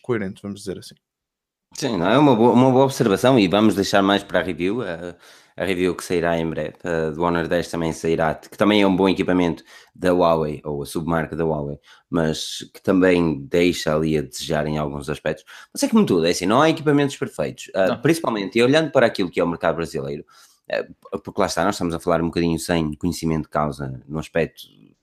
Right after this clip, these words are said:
Speaker 2: do mercado, nós temos, eh,
Speaker 3: Custo de vida,
Speaker 2: par-,
Speaker 3: nesse
Speaker 2: parceiros,
Speaker 3: caso,
Speaker 2: exatamente,
Speaker 3: sim.
Speaker 2: mas temos parceiros que são do Brasil e conhecemos um pouco da realidade que lá acontece. Eh, e, e depois da Huawei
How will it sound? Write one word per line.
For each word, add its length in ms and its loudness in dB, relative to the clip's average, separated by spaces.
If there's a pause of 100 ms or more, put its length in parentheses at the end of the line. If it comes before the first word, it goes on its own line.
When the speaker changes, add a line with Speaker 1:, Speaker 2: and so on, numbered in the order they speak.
(120)
Speaker 2:
do 120 -20
mercado, 360 0
nós 220 -2
temos, 380 -10
eh, 60 -8
Speaker 3:
Custo 240 -6
de 60 -14
vida, 280 -6
Speaker 2:
par-, 80 -2
Speaker 3:
nesse 120 -12
Speaker 2:
parceiros, 380 -2
Speaker 3:
caso, 80 -2
Speaker 2:
exatamente, 280 -2
Speaker 3:
sim. 40 -14
Speaker 2:
mas 140 -12
temos 180 -4
parceiros 460 -4
que 120 -20
são 140 0
do 80 -2
Brasil 380 0
e 120 -6 (320)
conhecemos 380 2
um 80 0
pouco 180 -2
da 80 0
realidade 540 2
que 60 -6
lá 80 2
acontece. 420 -6 (540)
Eh, 240 4
e, 440 -2
e 120 -4
depois 320 4
da 80 4
Huawei 480 4